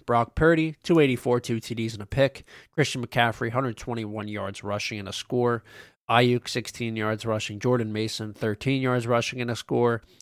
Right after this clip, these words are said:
We had Brandon Ayuk, uh, go over a hundred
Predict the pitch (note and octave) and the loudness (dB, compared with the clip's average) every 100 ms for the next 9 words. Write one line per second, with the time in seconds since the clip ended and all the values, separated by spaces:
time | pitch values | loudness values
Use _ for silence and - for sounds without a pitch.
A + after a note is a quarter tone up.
0 | - C3+ G#2 A#2 A2+ A2+ A2+ A#2 A2+ A2+ | 0 0 2 0 0 0 0 0 0 -2
1 | - _ - A2+ G#2+ G2+ A#2 G#2 A2 A#2 | -8 _ -2 0 0 -2 -4 -4 -4 -2
2 | G#2+ G#2 B2 A#2+ A2+ G#2+ | -4 -2 -4 -2 -2 -4